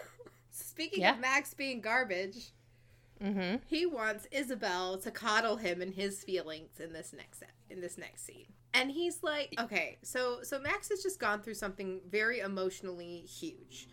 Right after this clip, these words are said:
Speaker 1: um, by having
Speaker 2: Mm-hmm.
Speaker 1: sex for the first time. And he
Speaker 2: Mm-hmm.
Speaker 1: wants a confidant to talk about it with, which is reasonable, and that is good. But, like,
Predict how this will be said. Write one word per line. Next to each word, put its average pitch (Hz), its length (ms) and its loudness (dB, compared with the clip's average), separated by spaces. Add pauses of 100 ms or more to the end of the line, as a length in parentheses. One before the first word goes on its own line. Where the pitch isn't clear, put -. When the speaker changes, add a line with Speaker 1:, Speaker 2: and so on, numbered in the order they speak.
(360)
Speaker 1:
um, 175 400 0
by 175 140 2
having 180 340 2
Speaker 2:
Mm-hmm. 175 80 -2
Speaker 1:
sex 202 240 0
for 202 100 -4
the 180 100 -4
first - 360 -14
time. - 240 -14 (640)
And 185 280 6
he 175 140 -2
Speaker 2:
Mm-hmm. 170 100 0
Speaker 1:
wants 214 220 0
a 247 40 -6
confidant 180 520 -2 (100)
to 220 220 -4 (120)
talk 403 220 4
about 190 240 2
it 160 80 -4
with, 156 220 -6
which 254 200 0
is 262 160 0
reasonable, 220 440 2
and 180 180 0
that 233 160 8
is 190 200 4
good. 175 360 0 (480)
But, 214 260 6
like, 175 440 2